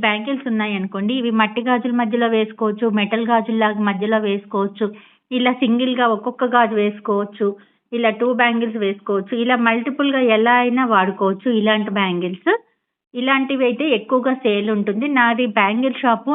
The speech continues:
నాది ఎక్కువగా రెగ్యులర్గా సేల్ అయ్యే ఐటమ్ని బట్టి నేను మీకు చూపిస్తున్నాను. కొత్తగా స్టార్ట్ చేసే వాళ్ళకి ఇవన్నీ ఐడియా ఉండదు కదా, ఏవి ఎక్కువగా సేల్ అవుతాయి అనేది కూడా క్లారిటీ ఉండదు. ఈ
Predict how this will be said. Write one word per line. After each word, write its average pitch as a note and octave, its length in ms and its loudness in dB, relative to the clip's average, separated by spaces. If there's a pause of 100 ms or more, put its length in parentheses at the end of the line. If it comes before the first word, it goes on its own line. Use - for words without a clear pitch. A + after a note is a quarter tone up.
నాది A#3 260 2
ఎక్కువగా C4 400 -2 (120)
రెగ్యులర్గా A3+ 480 -2 (100)
సేల్ G#3 260 0
అయ్యే A3 160 0 (120)
ఐటమ్ని G#3+ 420 -2
బట్టి F#3 240 -2 (560)
నేను B3 320 -2 (160)
మీకు A3 240 -2
చూపిస్తున్నాను. A3 760 -2 (420)
కొత్తగా C4+ 360 0
స్టార్ట్ A3 340 2
చేసే A#3 300 0
వాళ్ళకి G#3+ 360 0 (120)
ఇవన్నీ G#3+ 360 -2 (180)
ఐడియా A#3 260 2
ఉండదు G#3 420 -2
కదా, G#3 160 -4 (180)
ఏవి G#3+ 200 -2
ఎక్కువగా G#3+ 320 -2 (100)
సేల్ G3 280 -2
అవుతాయి F#3+ 460 -4 (120)
అనేది G3 360 -6
కూడా G3+ 160 -4 (100)
క్లారిటీ G#3 400 -2 (120)
ఉండదు. F#3+ 340 0 (1600)
ఈ C4+ 100 0